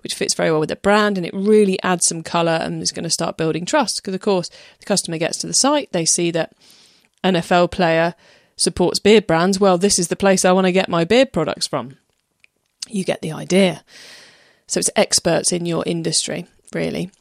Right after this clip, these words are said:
Um, behind the scenes colour, this is where you'd be putting out this and, uh, maybe showing your expertise. There's lots of different stuff that could go into this evolving content. So the first thing you need to do is to work out what sort of content you should be putting out there. Then you're gonna start creating it.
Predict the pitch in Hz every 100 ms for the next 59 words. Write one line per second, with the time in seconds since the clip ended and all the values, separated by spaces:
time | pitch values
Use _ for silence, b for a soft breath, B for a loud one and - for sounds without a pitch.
0 | _ - _ 180 175 175 180 - _ _
1 | - 190 233 240 220 214 202 220 220 214
2 | - - 196 233 294 - - 196 190 190
3 | 180 175 175 170 170 170 160 151 - 247
4 | 277 - - 196 180 180 175 170 - 170
5 | 165 175 185 180 - 185 185 175 175 -
6 | - 185 294 262 180 185 262 - - 254
7 | 254 - 208 - - 202 175 - - -
8 | 185 170 170 170 170 - 165 165 156 170
9 | 180 170 - 214 220 B B B - 208
10 | 196 247 247 - 196 190 175 - 165 160
11 | - 170 160 - - 175 180 - 175 160
12 | - 165 - 175 165 170 - 175 - 147
13 | 156 170 - - - _ _ B B B
14 | B 202 233 254 220 196 175 - - 165
15 | 170 190 -